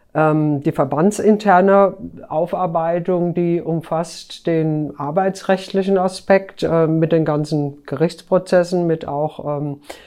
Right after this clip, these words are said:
äh, Herabstufungen von, äh, zu hoch eingruppierten Mitarbeitern oder, ähm, die Beseitigung von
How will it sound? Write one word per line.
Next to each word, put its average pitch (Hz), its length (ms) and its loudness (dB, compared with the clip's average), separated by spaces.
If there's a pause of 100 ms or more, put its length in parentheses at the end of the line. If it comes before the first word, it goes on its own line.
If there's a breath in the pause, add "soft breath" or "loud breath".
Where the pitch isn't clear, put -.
(300 loud breath)
äh, - 80 -14 (480)
Herabstufungen 180 1120 2
von, 165 500 0
äh, 147 80 -4
zu 175 220 -2
hoch 170 240 0
eingruppierten 165 800 -2
Mitarbeitern 156 840 -2
oder, 151 720 0
ähm, 147 300 -4
die 156 80 -4
Beseitigung 147 760 -2
von 143 360 -4